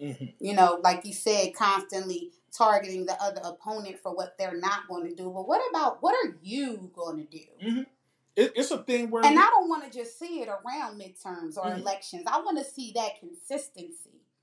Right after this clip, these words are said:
Speaker 1: Mm-hmm.
Speaker 2: Because let's be real, the history, and I wasn't even gonna go here, but the history of po-, of politicians is, is making promises.
Speaker 1: Yeah, all the time.
Speaker 2: Constantly making promises that you do not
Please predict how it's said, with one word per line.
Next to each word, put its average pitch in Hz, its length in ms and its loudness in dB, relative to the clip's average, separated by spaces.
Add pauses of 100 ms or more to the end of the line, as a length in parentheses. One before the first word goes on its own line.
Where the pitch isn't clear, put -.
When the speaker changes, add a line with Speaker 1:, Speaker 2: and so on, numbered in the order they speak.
(220)
Speaker 1:
Mm-hmm. - 280 -18 (260)
Speaker 2:
Because 247 440 8
let's 339 240 6
be 254 200 -4
real, 254 280 0
the 180 80 -10
history, 240 460 -4
and 233 80 -4
I 330 100 0
wasn't 277 260 -4
even 277 180 -8
gonna 285 220 0
go 311 220 0
here, 226 240 -8
but 190 120 -20
the 196 60 -20
history 247 560 -10
of 233 100 -6
po-, 254 300 0
of - 80 -2
politicians 254 840 0
is, 220 260 -10
is 214 140 -10
making 240 280 -6
promises. 240 720 -10 (180)
Speaker 1:
Yeah, 196 260 -2 (120)
all 139 100 -4
the 208 60 0
time. 302 200 6
Speaker 2:
Constantly 320 320 -2
making 269 300 -8
promises 330 540 -8
that 214 240 -8
you 392 140 -10
do 269 120 -12
not 262 300 -4